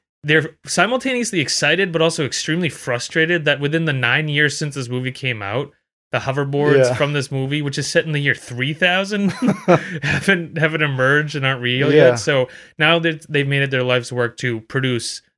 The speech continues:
Speaker 1: their own working hoverboard based on the movie Pinocchio three thousand and listen to Welcome to Scambo Land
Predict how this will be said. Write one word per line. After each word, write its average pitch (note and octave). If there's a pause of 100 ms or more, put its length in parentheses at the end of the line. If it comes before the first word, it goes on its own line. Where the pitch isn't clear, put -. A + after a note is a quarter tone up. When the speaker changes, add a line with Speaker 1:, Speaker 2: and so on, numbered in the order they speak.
Speaker 1:
their A#2+
own B2+ (420)
working C3
hoverboard A2
based A2+
on A#2
the A2
movie G#2+
Pinocchio G#2+
three G#2
thousand G2 (600)
and C3
listen C3+
to B2+ (260)
Welcome C#3
to B2+
Scambo A#2+
Land G2